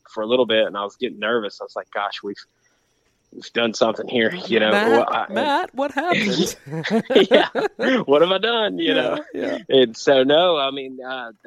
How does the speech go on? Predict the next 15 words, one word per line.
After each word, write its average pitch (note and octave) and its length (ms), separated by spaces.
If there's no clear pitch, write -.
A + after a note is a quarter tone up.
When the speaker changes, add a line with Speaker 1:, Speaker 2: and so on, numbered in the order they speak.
Speaker 1:
you A2 120
know, A2 160
we, A2+ 320
we A#2+ 160
adjusted A#2 440
the A2 80
cameras C3+ 500
around, A#2 360
and G#2+ 160
I A2+ 140
mean, A2+ 220
they're, G#2+ 180
they're G#2 200
living A2 340
in, G#2+ 260